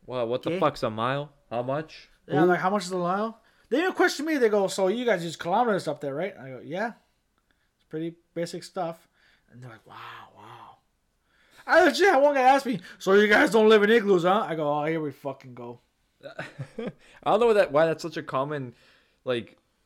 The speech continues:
Speaker 1: conception of Canada. Like, I don't understand. Like, even if you go to, like, Nunavut, like, they have houses. Like,
Speaker 2: Yeah.
Speaker 1: I don't understand where these people get the igloo idea from. It's so
Speaker 2: Ah,
Speaker 1: weird.
Speaker 2: ah.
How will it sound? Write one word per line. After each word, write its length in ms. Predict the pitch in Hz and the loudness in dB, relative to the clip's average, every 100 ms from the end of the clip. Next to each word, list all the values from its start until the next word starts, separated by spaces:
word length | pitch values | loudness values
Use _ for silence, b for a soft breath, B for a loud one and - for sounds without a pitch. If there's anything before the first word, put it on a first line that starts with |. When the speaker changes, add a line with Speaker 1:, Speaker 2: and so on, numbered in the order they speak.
| _ _ _ _ - | _ _ _ _ -14
Speaker 1:
conception 560 | 131 - 151 - 135 | -8 -4 -4 -2 -8
of 100 | 113 | -6
Canada. 300 | - 127 135 | -6 -4 -4
Like, 160 | 104 107 | -6 -6
I 80 | 113 | -4
don't 120 | 135 | -4
understand. 260 | 131 - 147 | -6 -6 -6
Like, 100 | 160 | -4
even 160 | 202 | -6
if 60 | 196 | -4
you 60 | 175 | 0
go 140 | 165 | 0
to, 60 | 123 | 0
like, 160 | 120 | -4
Nunavut, 520 | 110 120 139 139 170 | -6 -6 -4 -2 -2
like, 160 | 120 - | -4 -6
they 80 | 131 | -6
have 160 | 156 | -6
houses. 500 | - 135 - - - _ _ _ _ _ _ _ - | -6 -6 -8 -20 -20 _ _ _ _ _ _ _ -8
Like, 340 | 151 160 - | -4 -4 -6
Speaker 2:
Yeah. 320 | 185 285 415 - - | 0 0 0 -4 -8
Speaker 1:
I 140 | 151 | -4
don't 140 | 151 180 | -2 -2
understand 520 | 160 - 147 143 117 | -4 -6 -4 -4 -4
where 160 | 127 | -4
these 180 | 131 127 | -4 -6
people 280 | - 131 135 | -10 -10 -10
get 180 | 127 113 | -10 -10
the 120 | 92 | -8
igloo 280 | 110 117 110 | -6 -4 -6
idea 340 | 101 98 98 | -6 -10 -12
from. 360 | - 101 92 92 _ _ _ _ _ _ | -14 -20 -20 -20 _ _ _ _ _ _
It's 140 | 131 214 | -10 -4
so 160 | 220 | -2
Speaker 2:
Ah, 140 | 175 151 | -2 -4
Speaker 1:
weird. 180 | - - | -4 -6
Speaker 2:
ah. 240 | - 143 | -6 -10